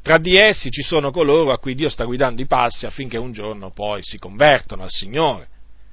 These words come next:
Perché noi appunto crediamo che quelli che sono stati preordinati a vita eterna crederanno, al momento stabilito da due, da, da Dio, ma ci crederanno.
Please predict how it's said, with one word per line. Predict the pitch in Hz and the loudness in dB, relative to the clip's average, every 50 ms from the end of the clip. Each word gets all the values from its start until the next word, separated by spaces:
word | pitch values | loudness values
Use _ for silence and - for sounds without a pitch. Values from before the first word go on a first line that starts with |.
| - - - - - - - - | -16 -16 -16 -16 -16 -18 -16 -12
Perché | - 95 - - 113 | -10 -10 -8 -6 -6
noi | 120 127 | -4 -4
appunto | 113 104 - 127 117 98 107 | -4 -4 -4 -6 -6 -6 -8
crediamo | - - 123 117 117 123 127 127 123 113 | -6 -4 -4 0 0 0 0 0 -4 -6
che | 101 101 98 | -8 -8 -4
quelli | - 143 127 120 | -2 -2 -2 -2
che | 110 107 | -2 -4
sono | - - 110 113 | -4 -4 -6 -6
stati | - - 135 120 123 | 0 2 2 2 2
preordinati | 110 - 123 123 120 110 117 131 147 143 127 - | -4 -2 -2 -2 -2 -2 -4 0 0 0 0 0
a | 113 | -2
vita | 131 170 170 156 | -2 0 0 0
eterna | 123 - 117 107 104 98 98 95 - | 0 2 0 0 0 -2 -4 -10 0
crederanno, | - - 139 139 123 123 135 151 147 127 98 82 - - | 4 4 4 4 4 6 6 6 6 6 4 0 -10 -6
al | - | 0
momento | 160 196 170 143 156 165 156 143 | 2 2 2 2 2 0 0 0
stabilito | 127 - - 123 117 123 131 131 131 - 156 | 0 0 0 0 0 0 0 0 0 -2 0
da | 170 233 | 2 2
due, | 240 180 160 226 247 208 135 - - - - - - | 2 2 0 2 2 2 2 2 -4 -10 -10 -8 -6
da, | 113 117 143 | 0 2 2
da | 147 123 113 151 196 | 2 4 4 4 4
Dio, | 180 156 165 220 233 156 | 6 2 0 0 0 0
ma | 123 131 139 | 0 -2 -2
ci | - - 135 123 | -2 -2 -2 0
crederanno. | - 139 127 123 120 147 170 156 127 101 - - 139 | 0 0 0 2 2 4 4 4 2 -2 -8 -12 -14